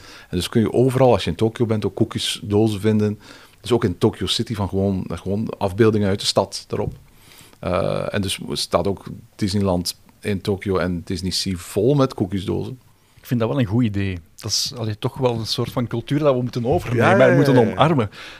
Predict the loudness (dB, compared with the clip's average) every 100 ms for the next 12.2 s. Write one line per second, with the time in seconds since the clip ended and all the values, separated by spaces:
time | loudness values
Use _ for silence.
0 | -6 -2 0 0 2 2 2 -2 -14 -4
1 | -4 -2 -2 -2 -2 -6 -6 -6 -6 -6
2 | -10 -10 -10 -12 -6 -6 -6 -10 -10 -6
3 | 0 2 2 0 0 0 -2 -10 -18 -6
4 | -4 2 4 2 -2 -4 -4 -4 -4 -6
5 | -10 -10 -10 -8 -10 -8 -2 0 0 0
6 | 2 0 -2 -4 -4 -6 -14 -18 -20 -20
7 | -8 -2 2 2 2 2 2 4 2 2
8 | 4 4 4 2 2 4 4 0 2 2
9 | 2 0 -2 -8 -10 -10 -4 -2 -2 -2
10 | 0 0 2 2 2 2 0 0 0 0
11 | 0 -2 -6 -10 -6 -2 2 4 4 0
12 | -2